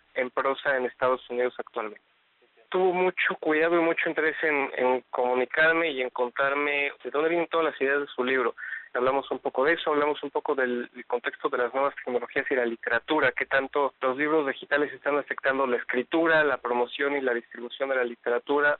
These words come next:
pero en general la charla se trató sobre escribir actualmente. A él lo que le interesa del ensayo es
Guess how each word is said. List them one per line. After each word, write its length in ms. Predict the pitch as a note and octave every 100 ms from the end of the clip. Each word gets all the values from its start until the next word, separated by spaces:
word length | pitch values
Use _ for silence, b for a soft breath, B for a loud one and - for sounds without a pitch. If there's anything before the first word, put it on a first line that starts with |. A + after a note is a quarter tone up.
| _
pero 240 | B2+ A#2+
en 60 | A#2+
general 540 | - B2+ C3 D3 D#3+ -
la 240 | C3+ B2 A#2+
charla 380 | - C3+ C3+ C3+
se 60 | -
trató 360 | A#2+ A#2+ C3+ C3
sobre 420 | C#3 C3+ C#3 -
escribir 640 | B2+ - A#2+ C3 D3+ F#3 - _ -
actualmente. 760 | C3+ - C#3+ C3 B2 G#2+ - - _ _ _ _ _ _ -
A 100 | D#3+
él 80 |
lo 80 | G3
que 100 | G3
le 60 | E3+
interesa 420 | D3+ E3+ F3 G3
del 160 | F3+ D3
ensayo 720 | C#3+ E3+ E3 D#3+ F3+ E3+ - _ -
es 280 | D3+ D#3+